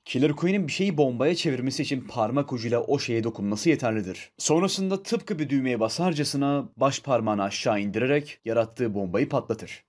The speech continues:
Bu bombalar çevreye fiziksel hasar vermezler. Yalnızca canlıları etki ederler. Ve bu bombalar öyle çok uçuk sınırlara sahip olamazlar. Buna örnek olarak bir binayı bombaya çeviremezsin. Bir arabayı bombaya çeviremezsin.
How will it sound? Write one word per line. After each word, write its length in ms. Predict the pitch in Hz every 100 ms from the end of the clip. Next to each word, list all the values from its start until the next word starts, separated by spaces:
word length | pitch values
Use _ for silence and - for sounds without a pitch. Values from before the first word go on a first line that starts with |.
| -
Bu 120 | 147
bombalar 420 | 170 180 180 190
çevreye 420 | 180 175 156 165 165
fiziksel 480 | 156 135 147 180
hasar 340 | 151 135 160 147
vermezler. 680 | 139 135 127 113 90 - - _ -
Yalnızca 420 | 117 110 98 107
canlıları 420 | 107 104 101 101
etki 200 | 95 -
ederler. 520 | 90 85 71 - - _ -
Ve 160 | 95 120
bu 100 | 143
bombalar 540 | 156 147 147 151 156
öyle 140 | 123 131
çok 220 | 147 135
uçuk 240 | 139 151
sınırlara 480 | - - 123 113 123
sahip 320 | 143 127 160
olamazlar. 680 | 160 156 113 104 87 95 - _
Buna 200 | - 139
örnek 320 | 165 156 156 143
olarak 380 | 117 113 113 - _
bir 120 | 156
binayı 340 | 139 123 110 113
bombaya 360 | 113 98 113
çeviremezsin. 760 | 131 131 113 110 95 - 73 - _ _ _ _
Bir 220 | 139 -
arabayı 340 | 123 131 127 127
bombaya 400 | 127 104 107 143
çeviremezsin. 720 | 143 127 135 120 - - 80